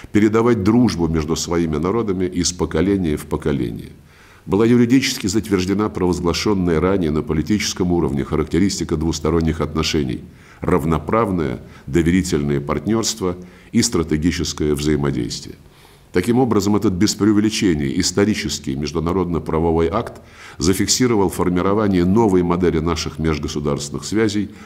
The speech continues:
их выход на принципиально новые рубежи. Особо отмечу, что договор опирается на общепризнанные нормы международного права, прежде всего, цели и принципы Устава оон. В документе закреплены договоренности о взаимной поддержке в деле защиты государственного единства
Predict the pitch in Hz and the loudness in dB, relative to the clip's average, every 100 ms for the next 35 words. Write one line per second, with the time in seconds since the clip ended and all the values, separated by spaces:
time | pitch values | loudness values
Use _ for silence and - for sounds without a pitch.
0 | - - - 131 - 92 113 - 80 - | -20 -16 2 2 4 2 2 2 -4 -6
1 | - 85 95 87 90 92 85 92 92 95 | -6 -2 0 0 0 0 0 0 0 0
2 | 82 78 76 78 76 71 71 62 52 - | 0 0 0 0 -2 -2 -4 -4 -10 -14
3 | - - - - - 123 117 117 127 101 | -20 -20 -14 -4 2 4 2 2 0 -2
4 | - 92 87 98 90 101 95 101 98 92 | -2 -2 0 0 0 -2 0 0 0 0
5 | 87 98 98 98 - 113 101 101 92 87 | 0 0 0 -2 2 2 2 2 2 2
6 | 92 101 92 85 82 82 87 90 85 87 | 2 2 2 0 0 0 0 0 0 0
7 | 80 85 80 64 53 - - - - 101 | 0 -2 -2 -2 -6 -12 -20 -10 0 2
8 | 110 87 78 - 71 64 - 117 113 95 | 4 2 -4 -4 -4 -4 0 2 2 2
9 | 87 76 92 87 - 80 76 71 85 - | 0 0 0 0 -2 -6 -6 -4 -2 -2
10 | - 78 73 - 76 60 50 - - - | -2 -2 -2 -2 -2 -4 -6 -14 -20 -20
11 | - - - 80 92 110 127 110 95 107 | -20 -16 -2 0 2 2 2 2 0 0
12 | 98 117 110 95 95 117 117 98 - 95 | 0 0 2 2 4 4 2 0 0 0
13 | 87 82 104 113 101 90 95 95 90 113 | 2 2 2 4 2 0 0 0 2 2
14 | 92 - 73 69 92 95 87 87 - - | 2 -2 -6 -2 2 2 2 2 0 -2
15 | 95 82 82 80 87 85 - 87 82 87 | -4 -4 -4 -2 -2 -2 -2 0 0 0
16 | 92 104 - - | 2 2 0 -4